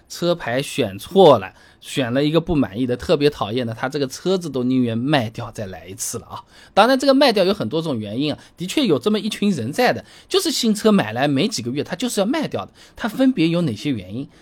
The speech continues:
是他发财了吗？是他这个车子一看发现情况不对吗？买车之前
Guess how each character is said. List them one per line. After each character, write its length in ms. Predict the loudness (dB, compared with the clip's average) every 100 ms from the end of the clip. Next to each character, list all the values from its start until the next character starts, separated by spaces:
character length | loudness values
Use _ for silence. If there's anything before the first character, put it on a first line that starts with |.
| _
是 240 | -8 -6
他 160 | -2 -2
发 200 | 2 0
财 220 | 2 0
了 80 | 0
吗？ 160 | -2 -8 _ _ -20 -10
是 120 | -2
他 140 | 0
这 80 | 2
个 80 | 2
车 180 | 0 -2
子 140 | -2
一 40 | -8
看 220 | -4 -2
发 160 | -2
现 140 | -2 -2
情 160 | -2
况 160 | -4 -4
不 100 | -6
对 200 | -2 2
吗？ 180 | 2 -2 -16 -14 -2
买 220 | 0 2
车 340 | -2 2 2 2 -6 _ _ _ _
之 180 | -8 -2
前 400 | 0 2 2 2